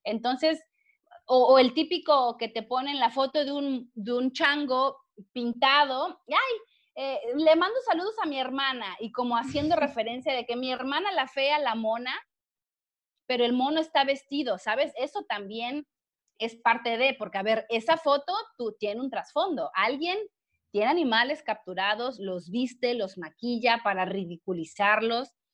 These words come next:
Speaker 1: Entonces, ese tipo de, de, de acciones creo que le faltaron al documental, pero bueno, el documental ya tiene, ya tiene sus años. Entonces, yo lo vi una vez, bueno,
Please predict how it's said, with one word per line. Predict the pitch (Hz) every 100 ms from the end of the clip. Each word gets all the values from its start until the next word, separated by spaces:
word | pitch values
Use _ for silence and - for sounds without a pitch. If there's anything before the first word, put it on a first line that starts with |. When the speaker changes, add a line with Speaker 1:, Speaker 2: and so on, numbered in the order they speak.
| _ _
Speaker 1:
Entonces, | 190 202 165 - _ _ - - _ _
ese | 247 269 349
tipo | 302 262 302 285
de, | 240 214 190
de, | 196 185 180
de | 208
acciones | 208 262 254 311
creo | - 247
que | 285
le | 247
faltaron | 233 208 226 240 262
al | 240
documental, | 226 220 202 208 226 262 277
pero | 185
bueno, | 190 160
el | 165
documental | 170 175 170 180 196
ya | 208
tiene, | 208 202 202 190 180
ya | 190
tiene | 196 208
sus | - -
años. | 208 196 160
Entonces, | 175 175 202 233 226 _ _ _ _ _ _ _ _ _ _ _ -
yo | 226 302
lo | 349
vi | 311 311 -
una | 285 359 415 262
vez, | 208 233 - _ _ _
bueno, | 214 202